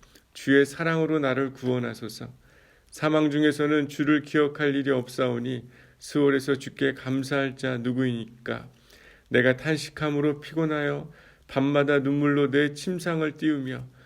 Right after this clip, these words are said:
내 요를 적시나이다. 내 눈이 근심으로 말미암아 쇠하며 내 모든 대적으로 말미암아 어두워졌나이다.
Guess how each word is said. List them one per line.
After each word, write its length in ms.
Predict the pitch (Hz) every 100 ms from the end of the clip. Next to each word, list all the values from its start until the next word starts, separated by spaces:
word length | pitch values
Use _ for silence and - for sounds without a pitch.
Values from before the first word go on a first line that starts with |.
| _ -
내 240 | 127 139
요를 300 | 127 127 135
적시나이다. 880 | 135 120 - 135 127 120 120 117 127 - _ _ _ -
내 240 | 123 131
눈이 420 | 131 135 143 139
근심으로 600 | 139 147 147 160 151 147
말미암아 680 | 147 139 139 143 135 135 139
쇠하며 720 | 131 - 160 139 127 131 131 - - _ -
내 240 | 127 147
모든 360 | 143 143 156 151
대적으로 500 | 143 143 143 147 147
말미암아 680 | 143 143 139 135 127 139
어두워졌나이다. 1160 | 131 131 135 139 135 131 123 127 120 120 110 -